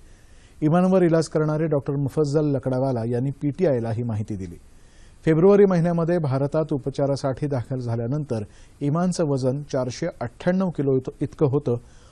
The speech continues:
दोन महिन्यांच्या उपचारानंतर तिचं वजन आता एकशे सत्याहत्तर किलोपर्यंत कमी झाल्याचं लकडावाला यांनी सांगितलं. अबुधाबीच्या रुग्णालयामध्ये इमानवरती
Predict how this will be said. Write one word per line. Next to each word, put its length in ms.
दोन 260
महिन्यांच्या 480
उपचारानंतर 840
तिचं 280
वजन 300
आता 260
एकशे 340
सत्याहत्तर 640
किलोपर्यंत 640
कमी 220
झाल्याचं 420
लकडावाला 500
यांनी 220
सांगितलं. 440
अबुधाबीच्या 560
रुग्णालयामध्ये 680
इमानवरती 640